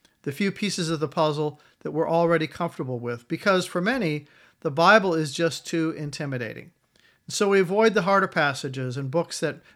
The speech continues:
may require some real mental effort on our part, or may require some serious time to dig into what it really means. As committed followers of Christ, we often trumpet the importance of the Bible as the inspired Word of God.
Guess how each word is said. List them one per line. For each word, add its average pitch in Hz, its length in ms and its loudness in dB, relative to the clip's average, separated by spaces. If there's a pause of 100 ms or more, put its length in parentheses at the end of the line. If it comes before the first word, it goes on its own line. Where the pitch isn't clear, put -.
may 185 140 4
require 180 480 2
some 156 280 -6
real 196 300 -2
mental 165 440 -4
effort 160 280 -2
on 123 140 -6
our 113 140 -8
part, - 360 -14 (440)
or 160 40 -2
may 175 160 4
require 170 460 4
some 156 220 -4
serious 175 440 -2
time 165 360 -2
to 135 220 -6 (280)
dig 175 240 4
into 190 300 -2
what 131 160 -4
it - 100 -10
really 131 240 -6
means. 127 460 -8 (960)
As 143 120 -6
committed 208 340 2
followers 175 480 2
of 143 160 -8
Christ, 147 440 0 (420)
we 160 100 2
often 175 300 4
trumpet 202 400 -4
the 156 100 -4
importance 165 540 -6
of 151 80 -4
the 151 60 -4
Bible 151 440 0
as 147 220 -4
the 151 100 -6
inspired 147 580 -4
Word 135 220 -6
of 127 80 -10
God. 123 460 -6